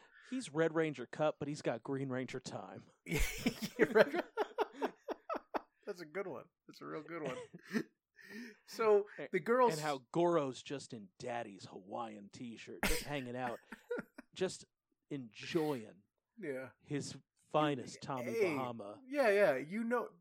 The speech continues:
Speaker 2: that's, that's exactly right. You wanna know when it's time to go? When it's time to go to the restaurant or head back to the hotel, you look for the guy in the Tommy Bahama.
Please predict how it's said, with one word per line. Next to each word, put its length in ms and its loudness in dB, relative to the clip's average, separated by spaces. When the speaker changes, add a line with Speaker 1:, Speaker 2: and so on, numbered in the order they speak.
Speaker 2:
that's, 260 4
that's 220 2
exactly 540 0
right. 320 6
You 160 0
wanna 260 10
know 220 8
when 180 4
it's 200 -2
time 300 4
to 80 0
go? 420 6
When 140 0
it's 100 -4
time 240 6
to 60 -4
go 160 2
to 120 -2
the 100 0
restaurant 540 2
or 100 2
head 260 -2
back 220 6
to 80 -4
the 100 0
hotel, 500 -2
you 160 -10
look 180 -6
for 120 -4
the 80 0
guy 280 4
in 60 2
the 80 -4
Tommy 380 -2
Bahama. 420 -6